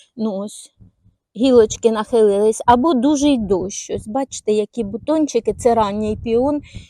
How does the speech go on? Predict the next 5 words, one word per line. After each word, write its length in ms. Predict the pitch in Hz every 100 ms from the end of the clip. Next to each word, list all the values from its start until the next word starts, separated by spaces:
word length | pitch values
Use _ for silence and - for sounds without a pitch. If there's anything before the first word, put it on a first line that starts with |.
| _
і 120 | 269 294
всі, 680 | - - 311 277 190 208 _ _
всі 320 | - - 269
вони 380 | 220 208 208 202 - _ _ _ -
нахилилися. 920 | 214 - 226 226 254 240 208 233